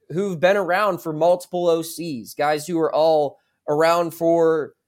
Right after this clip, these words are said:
the most successful year Pitt football has seen in, in almost thirty year, or over thirty years. So, big changes. Would I say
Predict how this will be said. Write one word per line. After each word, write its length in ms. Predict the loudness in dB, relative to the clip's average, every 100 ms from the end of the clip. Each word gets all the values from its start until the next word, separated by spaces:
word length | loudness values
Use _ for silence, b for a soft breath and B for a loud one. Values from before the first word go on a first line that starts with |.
| _ _ _ _ _
the 100 | -2
most 240 | 2 0
successful 560 | 0 -8 -2 -2 -2 -4
year 380 | -2 -2 -4 -6
Pitt 160 | -10 -6
football 380 | -2 2 2
has 100 | 2
seen 400 | -2 -6 -6 -4
in, 240 | -4 -6 -10 -12
in 300 | -12 -12 -14 _ -8
almost 320 | -6 -6 -6
thirty 220 | -4 -4
year, 280 | -4 -4 -2
or 140 | -2 0
over 200 | 0 -4
thirty 280 | -8 -10
years. 400 | -12 -14 -18 -20 -20 _ _ _
So, 680 | -8 2 6 6 4 0 -4 _ _ _ -20 -2
big 200 | 6 6
changes. 600 | 4 -4 -4 -4 -6 -8 -16 _ _ _
Would 160 | -2 2
I 100 | 2
say 800 | 2 -4 -2 0 2 0 -2 -6